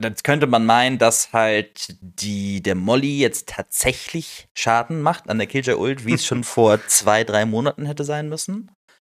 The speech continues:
Speaker 1: Ähm, und jetzt, das scheint wohl kompliziert zu sein, weil sie haben gesagt,
Speaker 2: Ja.
Speaker 1: sie haben extra im Patch gesagt,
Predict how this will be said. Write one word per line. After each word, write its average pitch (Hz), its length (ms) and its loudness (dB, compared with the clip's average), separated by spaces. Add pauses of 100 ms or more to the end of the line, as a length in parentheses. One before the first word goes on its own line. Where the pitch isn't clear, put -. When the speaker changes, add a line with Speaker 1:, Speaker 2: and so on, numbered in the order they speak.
(460)
Speaker 1:
Ähm, 107 680 2
und 107 260 -2 (140)
jetzt, - 800 -2
das 110 160 2
scheint 139 180 2
wohl 127 100 4
kompliziert 131 540 0
zu 98 140 -2
sein, 78 400 -4 (160)
weil 98 120 2
sie 95 120 -2
haben 185 240 2
gesagt, 87 340 2
Speaker 2:
Ja. 104 260 -2
Speaker 1:
sie - 120 -2
haben 110 120 -2
extra - 300 -2
im 165 140 -4
Patch - 240 -4
gesagt, 107 480 -4